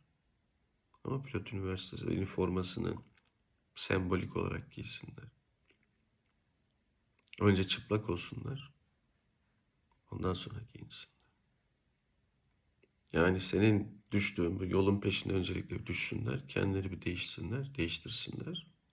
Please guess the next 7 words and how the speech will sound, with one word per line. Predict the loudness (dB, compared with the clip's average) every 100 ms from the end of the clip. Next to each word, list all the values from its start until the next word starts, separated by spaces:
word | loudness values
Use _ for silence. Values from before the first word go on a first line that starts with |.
| _ _ _ _ _ _ _ _ _ _ _ _ -8
Bir |
farklılaşsınlar, | 4 6 6 4 0 -2 -2 -2 -2 -2
bir | 0
kendilerini | 6 6 6 4 2
arasınlar, | 0 -2 -6 -8 -8 -8
sonra | -10 -6 -4 -4
bulsunlar. | -4 -4 -4 -4 -4 -6